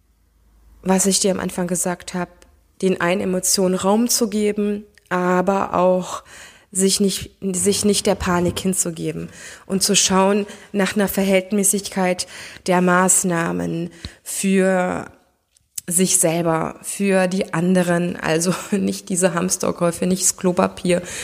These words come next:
nicht horten, wir können alle noch weiterhin einkaufen und das, denke ich, wird auch, ähm, eine ganze Weile möglich sein. Also da müssen schon richtig schlimme Dinge passieren, dass das nicht geht. Aber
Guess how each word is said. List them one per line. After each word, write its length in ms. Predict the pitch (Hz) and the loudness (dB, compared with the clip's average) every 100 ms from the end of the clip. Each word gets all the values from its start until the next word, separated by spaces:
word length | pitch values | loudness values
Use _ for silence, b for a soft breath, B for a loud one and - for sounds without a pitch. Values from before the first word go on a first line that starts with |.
| B - | B 2
nicht 240 | 196 190 | 2 4
horten, 320 | 180 180 190 | 4 4 4
wir 80 | 180 | 2
können 240 | - 185 | 2 0
alle 220 | - 170 175 | 2 2 2
noch 240 | 170 - | 2 0
weiterhin 320 | 165 165 165 | -2 -2 -4
einkaufen 720 | 160 165 - 170 165 180 170 | -4 -4 -4 -4 -2 -2 -2
und 220 | 175 170 175 | -4 -6 -4
das, 280 | 160 - - B B B B - | -2 -4 -6 B B B B -2
denke 220 | 175 170 | 0 2
ich, 140 | 170 160 | 0 -2
wird 200 | - 156 | -4 -4
auch, 320 | 147 - - - | -6 -10 -12 -8
ähm, 360 | 165 156 - - _ _ 170 | -6 -6 -8 -16 _ _ 0
eine 140 | 160 | 2
ganze 320 | 156 160 170 | 4 2 0
Weile 240 | 175 151 73 | 0 2 2
möglich 400 | 151 - 156 - | 0 -2 -4 -2
sein. 220 | 160 160 | -2 -2
Also 160 | 160 | -2
da 100 | 160 | 0
müssen 280 | 160 160 156 | 0 0 -2
schon 200 | - 165 | -4 -4
richtig 260 | 160 - - | -8 -8 -10
schlimme 260 | - 156 | -6 -6
Dinge 200 | 151 160 | -4 -6
passieren, 400 | 151 156 - 156 | -4 0 0 0
dass 200 | 160 - | -6 -6
das 160 | - - | -4 -4
nicht 200 | 160 - | -4 -8
geht. 240 | - 185 - B B B B B B - | -8 -8 -10 B B B B B B -2
Aber 1000 | 165 165 160 160 156 160 165 165 170 | 2 4 4 2 2 2 0 0 -2